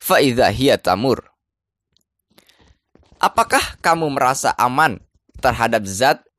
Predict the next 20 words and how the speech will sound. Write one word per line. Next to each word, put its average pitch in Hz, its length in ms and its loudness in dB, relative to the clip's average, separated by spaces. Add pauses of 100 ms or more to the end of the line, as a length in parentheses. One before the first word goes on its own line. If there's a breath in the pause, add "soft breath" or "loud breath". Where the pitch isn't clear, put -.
(100)
yang 127 240 -2
di 110 80 0
langit, 120 400 0 (160)
yaitu 107 400 -2
Allah? 101 560 -2 (1500 loud breath)
Kalau 233 240 4
dia 165 160 2
hendak 123 400 -2
menjungkir 123 480 -2
balikan 110 480 0
bumi 160 400 -2 (320)
beserta 165 480 -2
kamu 139 400 2
sekalian, 107 640 0 (240)
sehingga 110 480 -2
dengan 110 240 -2
tiba-tiba 127 720 0 (320)
bumi 185 240 0
itu 147 320 -2
berguncang. 98 640 -4